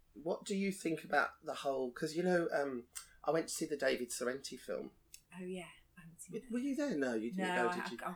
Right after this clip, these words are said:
Speaker 2: couldn't do it. I
Speaker 1: Yeah, I
Speaker 2: was
Speaker 1: went
Speaker 2: there
Speaker 1: to see
Speaker 2: too.
Speaker 1: that the other day, the other evening, and it was funny 'cause they were talking about the whole heroin chic thing and everything.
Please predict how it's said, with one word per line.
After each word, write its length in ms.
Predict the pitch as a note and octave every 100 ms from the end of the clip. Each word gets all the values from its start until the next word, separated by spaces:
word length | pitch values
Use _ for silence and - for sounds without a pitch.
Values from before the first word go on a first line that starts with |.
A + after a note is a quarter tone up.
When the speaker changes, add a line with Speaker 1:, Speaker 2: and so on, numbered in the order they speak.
| -
Speaker 2:
couldn't 220 | G3+ E3+
do 100 | F#3+
it. 60 | F3 E3
I 40 | D3
Speaker 1:
Yeah, 80 |
I 20 | C#3
Speaker 2:
was 60 | D#3
Speaker 1:
went 140 | E3+
Speaker 2:
there 60 | E3
Speaker 1:
to 40 |
see 160 | - D3
Speaker 2:
too. 40 |
Speaker 1:
that 180 | C#3+ -
the 80 | A#2+
other 140 | G#2+
day, 420 | G#2 A#2 F#2 E2 F2
the 100 | A#2
other 180 | G#2+ A2
evening, 460 | A2+ G#2+ F#2 D2+ -
and 200 | B2 B2+
it 80 | -
was 120 | B2+
funny 180 | - C#3+
'cause 140 | - B2+
they 120 | B2
were 60 |
talking 240 | A#2+ C3 A2
about 120 | G#2+
the 60 | -
whole 200 | A#2 G#2
heroin 380 | A2+ G#2 F#2+ F#2
chic 340 | - A#2+ -
thing 180 | - G#2
and 80 | F2
everything. 300 | F#2 F2+ E2